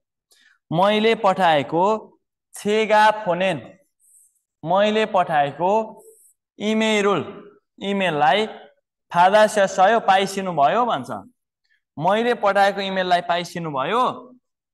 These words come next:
नाले भन्छ, आनियो होइन, आजिक मोद फादा सयो, अहिलेसम्म पनि प्राप्त गर्न सकेको छैन। वागिन हाम्यान, चेक जाँच भयो भने, डट, डट, डट, यल्लाक थुरेल के हो,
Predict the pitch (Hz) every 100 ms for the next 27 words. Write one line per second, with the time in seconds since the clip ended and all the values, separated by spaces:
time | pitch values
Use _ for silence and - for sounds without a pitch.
0 | _ _ _ _ _ _ 156 185 202 202
1 | 139 - 165 185 202 202 151 127 160 180
2 | 127 - - _ _ _ _ _ _ _
3 | _ _ _ - 185 208 202 240 190 196
4 | 233 - - 165 180 175 180 170 127 -
5 | - _ _ _ 175 202 208 202 185 185
6 | 180 196 208 190 175 170 165 160 160 156
7 | 147 143 143 131 135 127 - _ _ _
8 | _ _ _ _ _ _ _ _ _ _
9 | - 143 175 196 226 196 160 175 170 117
10 | - _ _ - 220 208 208 208 156 135
11 | 147 147 165 214 196 175 160 151 196 233
12 | - - _ _ _ _ _ _ _ 156
13 | 190 208 220 220 - 170 185 185 185 180
14 | 165